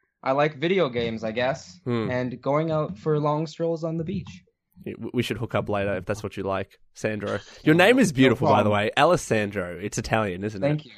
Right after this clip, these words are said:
Speaker 2: That's great.
Speaker 1: Yeah, it is.
Speaker 2: <laughs>
Speaker 1: I can't speak Italian at all, though, but
Speaker 2: I tried to learn Italian back in high school, and it's just,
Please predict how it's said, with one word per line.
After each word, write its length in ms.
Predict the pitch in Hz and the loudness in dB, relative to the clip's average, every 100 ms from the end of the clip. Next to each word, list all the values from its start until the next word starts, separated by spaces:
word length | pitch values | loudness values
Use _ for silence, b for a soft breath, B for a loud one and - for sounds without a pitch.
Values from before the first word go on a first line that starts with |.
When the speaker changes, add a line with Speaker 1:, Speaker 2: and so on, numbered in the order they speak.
| 101 | -12
Speaker 2:
That's 140 | 113 | -10
great. 360 | - 120 92 98 | -2 -2 -2 -2
Speaker 1:
Yeah, 220 | 160 170 | 2 4
it 80 | 185 | 2
is. 280 | 165 110 - | -2 -8 -2
Speaker 2:
<laughs> 20 | |
Speaker 1:
I 540 | 160 415 415 466 214 - | 0 2 2 4 2 4
can't 200 | 233 156 | 2 2
speak 260 | - 156 139 | -6 -14 -12
Italian 480 | - 127 127 123 | -4 0 2 2
at 80 | 120 | 2
all, 220 | 131 127 | 4 4
though, 280 | 101 101 107 - - | 2 -4 -6 -10 -10
but 240 | 104 98 - 104 | -8 -8 -8 2
Speaker 2:
I 200 | 127 135 | 6 6
tried 300 | - 131 131 | 4 2 4
to 80 | 123 | 2
learn 340 | 117 117 120 | 4 4 2
Italian 480 | - - 110 117 120 | -2 -2 0 0 0
back 240 | 110 107 | -2 -2
in 80 | 107 | -6
high 180 | 107 101 | -6 -8
school, 400 | - 120 123 131 | -6 -2 0 0
and 140 | 110 | -2
it's 200 | 104 92 | -4 -6
just, 200 | - 110 | -6 -6